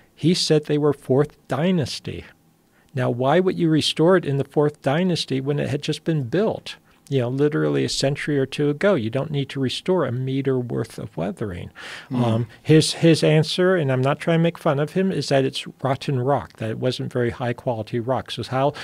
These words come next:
Speaker 1: somehow it just crumbled away, you know, a meter or so
Speaker 2: Well, I saw his
Speaker 1: in a
Speaker 2: debate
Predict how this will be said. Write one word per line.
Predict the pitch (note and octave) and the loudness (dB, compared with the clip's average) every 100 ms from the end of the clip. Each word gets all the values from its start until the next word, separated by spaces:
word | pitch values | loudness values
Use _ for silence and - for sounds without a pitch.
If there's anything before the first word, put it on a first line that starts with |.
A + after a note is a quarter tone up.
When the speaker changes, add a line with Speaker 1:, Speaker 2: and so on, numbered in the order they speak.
| - | -4
Speaker 1:
somehow | - E3 D3 C3 | 0 2 4 2
it | - | 2
just | C3 - | -2 -4
crumbled | - D3 C#3 C3 A#2+ | 0 0 2 2 2
away, | A2 A#2+ A#2+ G#2+ | 2 2 2 0
you | G#2+ A2 | -2 -2
know, | G#2+ G2 | -4 -4
a | G2+ | -4
meter | G#2+ A#2 A#2 A2 | -4 -4 -4 -4
or | G#2 | -4
so | - G#2+ G2 G#2 - | -6 -8 -6 -8 -8
Speaker 2:
Well, | C#3 | -6
I | C#3+ | -4
saw | - F3 | -2 0
his | E3 C#3+ | 2 2
Speaker 1:
in | |
a | |
Speaker 2:
debate | A#2+ | 2